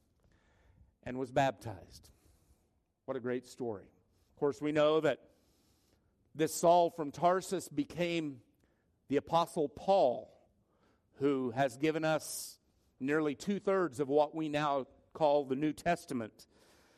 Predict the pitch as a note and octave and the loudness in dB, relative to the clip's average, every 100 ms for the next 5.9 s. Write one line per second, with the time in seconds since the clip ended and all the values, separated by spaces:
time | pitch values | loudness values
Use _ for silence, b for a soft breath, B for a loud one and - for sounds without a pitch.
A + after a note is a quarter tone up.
0 | b b b b b _ G#3 B3 A3+ C4+ | b b b b b _ -4 -2 0 4
1 | D4 B3+ C4+ B3 A#3+ A3 G3 F#3 E3+ E3 | 4 4 4 4 6 6 6 6 4 4
2 | F3 G3+ G3 G3 F#3 - - - b b | 4 4 4 4 0 -2 -8 -14 b b
3 | b _ _ _ _ _ _ _ _ F3 | b _ _ _ _ _ _ _ _ -14
4 | E3+ - D#3+ D3 B2+ C3 _ _ - B3+ | -6 2 4 4 2 -2 _ _ 0 4
5 | B3 G#3 - E3+ D#3+ - G#3+ G3+ | 4 4 -2 -6 -6 0 4 4